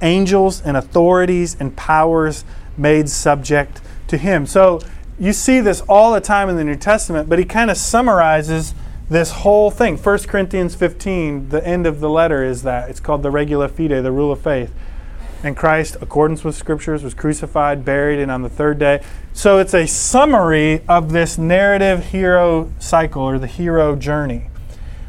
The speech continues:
Um, now, what's most interesting to me about First Peter, and we've,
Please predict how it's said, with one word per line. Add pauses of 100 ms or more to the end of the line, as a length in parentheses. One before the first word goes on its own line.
(140)
Um,
now,
what's
most
interesting
to
me (760)
about
First
Peter,
and (340)
we've,